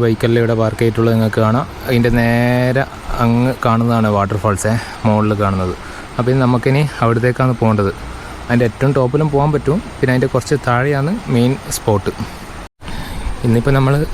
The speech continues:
സൺഡേ ആണ് വന്നത്, അതുകൊണ്ട് നല്ല തിരക്കുണ്ട്.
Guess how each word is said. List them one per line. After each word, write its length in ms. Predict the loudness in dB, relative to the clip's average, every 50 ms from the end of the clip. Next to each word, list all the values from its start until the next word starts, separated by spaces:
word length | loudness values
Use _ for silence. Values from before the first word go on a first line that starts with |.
| -2 0
സൺഡേ 340 | 2 2 2 2 4 4 4 2
ആണ് 120 | 2 2 2 2
വന്നത്, 260 | 2 2 2 2 0 -2 -4 -6 -4
അതുകൊണ്ട് 280 | -2 0 2 2 2 2 2
നല്ല 440 | 2 2 0 0 2 2 2 2 2 2 2
തിരക്കുണ്ട്. 420 | 0 0 2 0 0 0 0 -2